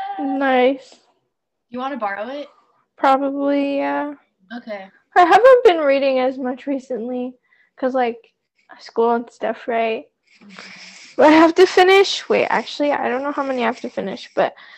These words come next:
Speaker 1: I said that I was gonna read twenty books this year, and I think I read, like, fourteen.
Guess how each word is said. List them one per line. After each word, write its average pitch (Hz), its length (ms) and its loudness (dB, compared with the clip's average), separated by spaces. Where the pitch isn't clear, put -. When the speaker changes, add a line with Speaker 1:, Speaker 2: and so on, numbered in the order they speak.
Speaker 1:
I 240 100 2
said 240 200 -2
that 254 120 8
I 269 40 6
was 285 120 0
gonna 277 260 0
read 233 300 -4
twenty 220 280 -2
books 208 340 -6
this 247 240 -6
year, 294 360 2
and 240 680 2
I 233 100 -4
think 269 280 -4
I 320 100 4
read, 294 200 2
like, 262 160 -2
fourteen. 294 960 -8